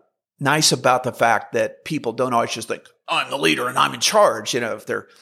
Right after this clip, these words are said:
if their humility and their spirit's in the right place,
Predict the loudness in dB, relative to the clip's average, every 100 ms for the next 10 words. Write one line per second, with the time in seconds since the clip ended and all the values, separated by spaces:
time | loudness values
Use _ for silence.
0 | -10 -6 -4 -4 -2 2 4 4 2 0
1 | -2 2 2 2 -2 0 2 2 2 2
2 | 2 2